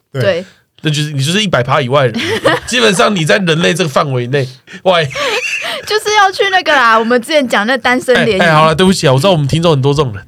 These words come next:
Speaker 3: <laughs> 你们还是有机会，你们只是认识的女生太少了。
Speaker 2: 对，对，对，对，对，对。
Speaker 3: 对，哎，你觉得我这个指标合理吧？
Speaker 2: 我觉得合理。
Speaker 1: 算蛮合理的。
Speaker 2: 小时候真的都是帅的或漂亮的
Speaker 3: 对，
Speaker 2: 才会有。
Speaker 3: 对，对，就是只有班上只有一个人可以交女朋友的时候，就是那个最酷的那个人。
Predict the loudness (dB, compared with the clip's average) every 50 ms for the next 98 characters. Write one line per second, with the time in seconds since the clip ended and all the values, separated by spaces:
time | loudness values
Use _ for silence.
0 | -20 -20 -6 -4 -2 -2 -2 -2 -2 0 2 2 2 2 2 0 0 0 0 -2
1 | 0 0 2 2 4 4 2 2 0 0 0 0 0 2 2 2 2 2 2 2
2 | 2 2 2 2 2 2 0 0 -4 -6 -8 -6 -6 -4 -2 -2 -4 -6 -10 -18
3 | -20 _ _ -6 -6 -2 2 0 2 4 4 4 4 4 2 2 2 2 2 4
4 | 4 2 2 2 2 2 4 4 2 2 2 0 -2 -2 -2 0 2 2 2 4
5 | 2 2 2 0 -2 -2 -2 -2 -4 -2 0 0 0 0 -2 -4 -4 -4 -4 -6
6 | -8 -14 -18 _ -2 -2 0 0 2 0 0 0 0 0 2 0 0 -2 -2 -4
7 | -4 -6 -8 -10 -6 -2 -2 -2 0 -2 -4 -4 -4 -6 -4 -2 -2 -4 -4 -6
8 | -10 -12 -4 -4 -2 -2 -2 -4 -8 -8 -10 -10 -14 -8 -6 -6 -6 -4 -6 -8
9 | -8 -6 -6 -8 -8 -10 -4 0 0 2 2 4 4 4 4 4 4 4 2 2
10 | 0 0 0 -2 0 0 0 -2 0 0 0 0 2 2 0 0 0 -2 -2 -2
11 | -4 -8 -2 0 2 2 2 2 0 0 0 0 0 0 0 -4 -4 -2 -4 -4
12 | -4 -6 -8 -10 -8 -8 -6 -6 -8 -8 -12 -20 _ _ -6 -4 0 0 2 2
13 | 2 2 2 -2 -2 0 0 0 0 0 0 0 -2 -2 -4 -4 -8 -10